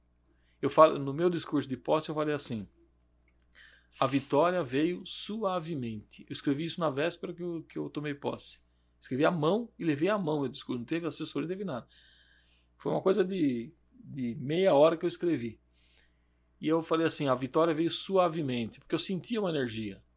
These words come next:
Eu sinto uma energia de novo. Então, o que vai acontecer, eu não sei, mas eu sinto uma energia muito positiva,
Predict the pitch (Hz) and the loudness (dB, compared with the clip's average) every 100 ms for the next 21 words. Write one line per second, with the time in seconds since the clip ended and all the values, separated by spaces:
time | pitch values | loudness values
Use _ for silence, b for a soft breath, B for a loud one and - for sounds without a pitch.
0 | _ _ _ _ _ _ 165 151 170 180 | _ _ _ _ _ _ -4 -4 -4 -6
1 | 180 175 151 165 180 143 104 - _ _ | -6 -4 -4 -4 -6 -8 -8 -12 _ _
2 | _ _ _ _ _ _ 135 131 156 165 | _ _ _ _ _ _ -4 -2 2 2
3 | 160 151 - 170 214 214 - 120 143 143 | 4 0 -2 -6 -6 -8 -4 -2 -2 -4
4 | 139 - 160 156 143 143 175 185 208 233 | -6 -6 -8 -6 -6 -6 -8 -6 -2 -2
5 | 208 180 160 131 107 - - | -4 0 2 0 -6 -10 -16